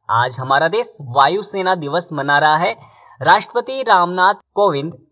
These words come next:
उपराष्ट्रपति एम वेंकैया नायडू और प्रधानमंत्री नरेंद्र मोदी सहित अन्य लोगों ने आज पचासीवीं वायुसेना दिवस के अवसर पर साहसी वायु सैनिकों और उनके परिवारों को शुभकामनाएं दी। राष्ट्रपति भवन ने अपने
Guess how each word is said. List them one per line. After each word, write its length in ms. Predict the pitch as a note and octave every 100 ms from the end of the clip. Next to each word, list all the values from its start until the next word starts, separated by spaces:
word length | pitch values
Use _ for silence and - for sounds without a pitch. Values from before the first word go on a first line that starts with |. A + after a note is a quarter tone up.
| -
उपराष्ट्रपति 920 | A3 A3+ A#3 A#3 - A3+ F#3 D#3+ - -
एम 300 | D#3+ E3 E3+
वेंकैया 300 | E3 F3+ G#3+
नायडू 360 | G3 E3+ D3 C#3+
और 220 | - D3
प्रधानमंत्री 920 | D3 - D#3 D3 F#3 A3 G#3+ G3 D3 D3+
नरेंद्र 420 | D3 D#3 G3 G3+
मोदी 300 | F3+ E3 F#3
सहित 500 | - C3 C#3 C#3+ _
अन्य 300 | D#3 F#3+ A3
लोगों 420 | G3+ E3 D3 D3+ G3
ने 260 | E3 D#3+ - -
आज 440 | C3+ C3 B2+ C#3+ D#3+ -
पचासीवीं 1080 | D#3+ F#3 F3+ - A#3 A3+ A3+ G#3 C#3 - _ C3
वायुसेना 640 | D3 F#3 B3 - A3 G#3
दिवस 420 | G3 D3 D#3+ F#3+
के 140 | - G3+
अवसर 460 | - A#3 A3+ G3+
पर 300 | G3+ - D3
साहसी 540 | D3 - E3 D#3+ - A3
वायु 320 | F3 D#3 E3
सैनिकों 800 | E3+ E3 D#3 D#3+ F#3 E3+ D3+ D3
और 100 | D3
उनके 260 | D3+ D#3
परिवारों 640 | E3 - D#3 D#3 D#3+ E3+ G#3
को 200 | G3 G3
शुभकामनाएं 680 | - F3 - C#3 C3+ C3+
दी। 280 | C#3+ C#3+ A2
राष्ट्रपति 540 | B2+ C3 - D#3 D3 F#3+
भवन 300 | D3+ E3+ G#3
ने 200 | G#3+ A3
अपने 420 | C#3+ C#3+ C#3+ D3